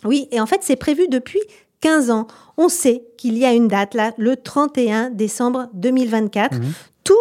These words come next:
Speaker 1: le réseau de bus, et là je parle bien seulement du bus, doit théoriquement être ouvert à la concurrence. La région Île-de-France a découpé le réseau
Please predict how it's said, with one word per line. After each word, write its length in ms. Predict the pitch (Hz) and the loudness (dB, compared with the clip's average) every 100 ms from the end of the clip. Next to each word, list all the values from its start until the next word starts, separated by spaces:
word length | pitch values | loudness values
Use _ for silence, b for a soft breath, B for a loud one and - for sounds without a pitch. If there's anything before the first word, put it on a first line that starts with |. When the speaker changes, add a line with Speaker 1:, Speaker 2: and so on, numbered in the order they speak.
| 466 | 4
Speaker 1:
le 100 | 339 | 2
réseau 540 | 330 294 240 262 247 - | 2 0 2 0 0 -6
de 120 | 160 196 | -2 0
bus, 380 | 170 339 339 | 4 4 2
et 100 | 220 | -6
là 140 | 190 185 | -6 -6
je 140 | 185 | -6
parle 240 | 180 208 190 | -4 -4 -4
bien 200 | 220 208 | -4 -4
seulement 340 | - 180 170 | -4 -6 -6
du 180 | 156 156 | -8 -6
bus, 400 | 175 359 - - B B B - | 0 0 0 -12 B B B -2
doit 260 | 226 302 | 2 2
théoriquement 720 | 370 - 349 339 294 220 240 302 _ | 2 2 4 4 0 0 -2 -2 _
être 240 | 269 - 226 | -4 -2 -2
ouvert 380 | 185 190 233 262 - | -2 -2 -2 -8 -6
à 100 | 226 | -4
la 100 | 202 | -2
concurrence. 600 | 240 240 240 190 196 220 196 B B - | -2 -2 0 0 -2 -4 -8 B B -8
La 80 | 202 | -2
région 300 | 226 214 247 | 0 2 0
Île-de-France 500 | 220 220 - 226 226 | 0 -2 -2 -2 0
a 40 | |
découpé 480 | 190 233 240 233 254 | 0 0 -2 0 4
le 140 | 226 | 4
réseau 400 | 208 233 190 247 | 4 2 4 2